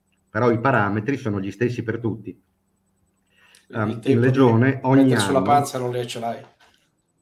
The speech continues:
Speaker 1: Cioè, ehm, puoi metterla su, però vieni mandato via a quel punto.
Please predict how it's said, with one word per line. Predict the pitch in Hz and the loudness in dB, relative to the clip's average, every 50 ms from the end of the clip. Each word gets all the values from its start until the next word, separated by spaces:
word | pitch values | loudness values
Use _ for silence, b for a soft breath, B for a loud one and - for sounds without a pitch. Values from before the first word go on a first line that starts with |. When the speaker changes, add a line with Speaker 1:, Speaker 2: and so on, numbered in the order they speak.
| _ _ _ _ _ _ _ _ _ b b b b b b b b b b _ | _ _ _ _ _ _ _ _ _ b b b b b b b b b b _
Speaker 1:
Cioè, | - 220 214 160 - 156 | 4 4 6 6 4 2
ehm, | 143 131 139 143 135 135 139 135 131 127 127 | 0 2 2 4 4 4 4 4 2 -2 0
puoi | - 180 185 175 | 2 4 4 4
metterla | 190 208 196 196 175 - 185 - | 4 2 2 0 0 0 -2 -2
su, | - - 220 - | 0 0 0 2
però | 123 139 180 | 2 2 2
vieni | 175 151 165 156 | 2 2 2 2
mandato | 131 117 113 110 113 110 - 180 | 2 0 0 0 -2 -4 -4 -4
via | 175 165 120 92 | -2 -2 -2 -2
a | 92 | -4
quel | - 98 95 92 | -6 -10 -10 -10
punto. | 95 98 98 92 95 95 90 - | -10 -10 -10 -10 -10 -12 -14 -16